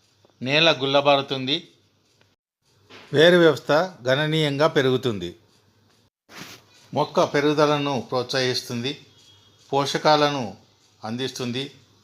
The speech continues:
ఒత్తిడిని తట్టుకునే శక్తిని పెంచుతుంది,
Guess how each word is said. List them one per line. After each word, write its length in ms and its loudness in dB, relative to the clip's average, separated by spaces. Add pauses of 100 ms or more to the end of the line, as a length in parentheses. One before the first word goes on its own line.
(340)
ఒత్తిడిని 640 0 (200)
తట్టుకునే 420 -4
శక్తిని 400 -6
పెంచుతుంది, 640 -6